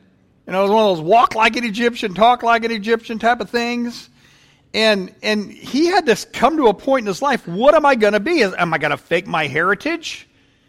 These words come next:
and be an Egyptian and live a life of ease?"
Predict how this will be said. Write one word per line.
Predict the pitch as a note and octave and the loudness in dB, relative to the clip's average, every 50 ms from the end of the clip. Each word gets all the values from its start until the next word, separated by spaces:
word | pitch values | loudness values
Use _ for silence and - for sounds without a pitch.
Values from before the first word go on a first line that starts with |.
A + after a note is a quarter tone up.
| _ _ _ _ _ _ _ _ _ _ _ _ _ _ _ _ _ | _ _ _ _ _ _ _ _ _ _ _ _ _ _ _ _ _
and | - D#3+ E3+ E3+ D#3+ D#3+ D3+ C#3+ C3 C#3 C#3+ - C#3+ | -4 0 0 0 0 0 -2 -6 -8 -10 -12 -14 -10
be | D3+ G3 G3+ | -8 -4 -2
an | G3+ | -2
Egyptian | F#3 E3 D#3 C#3+ A#2+ D#3 G3 G#3 - - - D#4 E4 D#4 B3 | -2 -2 -4 -4 -2 0 -2 0 -2 -6 -4 -4 -2 -2 -2
and | F3+ E3 D#3+ | -2 -2 0
live | F3 F3+ D#3+ | -2 0 0
a | D#3+ | 0
life | D#3 D3+ D3+ D3+ D3 - - | 2 2 2 2 2 0 -4
of | B2+ A#2 B2+ | -6 -6 -6
ease?" | D3 E3+ G3 B3+ D#4 E4+ F4+ G4 - - - - - | -8 -6 -4 -2 0 0 -2 -2 -4 -10 -14 -14 -16